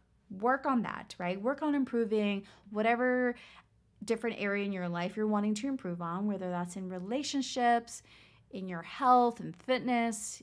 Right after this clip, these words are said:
in your career, in your finances. Grab a book. And, you know, some of my favorites that,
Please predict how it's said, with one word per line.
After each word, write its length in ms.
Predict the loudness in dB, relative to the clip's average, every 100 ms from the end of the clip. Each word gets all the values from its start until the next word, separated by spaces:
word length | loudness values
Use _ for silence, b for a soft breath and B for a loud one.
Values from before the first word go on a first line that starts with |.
| -12
in 160 | -8
your 140 | -8 -8
career, 840 | -10 -10 -6 -2 0 2 2 0 -2 -12 _ _ -10
in 120 | -6
your 120 | -8
finances. 1000 | -2 0 2 2 0 -4 -4 -4 -4 -8 b b b b _ _ _ _ 2
Grab 200 | 4 4
a 60 |
book. 400 | 2 4 4 -2 -18 _ _ _ _ _ _ _ _ _ _ _ _ -2
And, 400 | 2 2 0 -2
you 140 | -2 -2
know, 100 | 0
some 180 | 2 2
of 100 | 6
my 260 | 6 6
favorites 640 | 2 -4 -4 -2 -2 -4 0
that, 300 | 0 0